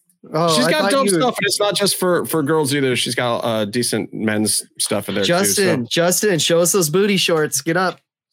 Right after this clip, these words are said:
Speaker 2: Stop it. You know I'm not wearing underwear right now,
Speaker 1: Show,
Speaker 2: Casey.
Speaker 1: show, show us some cheek.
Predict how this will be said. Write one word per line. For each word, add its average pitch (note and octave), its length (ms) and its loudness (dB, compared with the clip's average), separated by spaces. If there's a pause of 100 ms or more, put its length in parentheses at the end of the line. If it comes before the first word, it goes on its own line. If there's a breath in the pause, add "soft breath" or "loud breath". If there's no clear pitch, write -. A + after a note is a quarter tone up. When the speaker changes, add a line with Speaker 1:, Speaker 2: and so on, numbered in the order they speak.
(180)
Speaker 2:
Stop G2 380 -2
it. G#2+ 640 2
You B2 120 2
know A#2 180 2
I'm G#2+ 120 2
not G2+ 160 0
wearing G2+ 200 0
underwear G2 360 0
right G2 180 0
now, F#2+ 180 -2
Speaker 1:
Show, E3+ 340 2
Speaker 2:
Casey. D3+ 140 -2
Speaker 1:
show, F#3+ 340 0
show F#3 260 0
us F3+ 100 0
some D3 140 -2
cheek. F3+ 420 -4